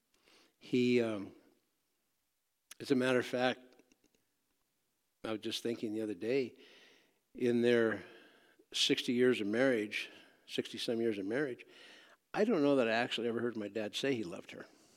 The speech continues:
But he showed his love in how he worked for her. He worked two jobs so she wouldn't have to.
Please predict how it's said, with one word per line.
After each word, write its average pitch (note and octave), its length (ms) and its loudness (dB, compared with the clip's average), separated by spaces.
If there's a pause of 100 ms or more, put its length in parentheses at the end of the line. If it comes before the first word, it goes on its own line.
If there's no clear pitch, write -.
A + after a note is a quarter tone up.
(1800)
But A#2 140 -2
he A2 160 -4
showed D#3 380 4
his A#2+ 240 0
love G#2+ 380 -8 (600)
in G#2+ 160 -8 (140)
how G#2 220 -8
he G#2+ 200 -12
worked A#2+ 400 -6
for - 140 -14
her. - 240 -18 (720)
He B2+ 160 -2
worked A#2+ 320 -4
two B2 180 0
jobs A#2 500 -4
so G#2 140 -8
she A2 220 -4
wouldn't G#2 300 -12
have G#2+ 320 -14
to. A#2 100 -20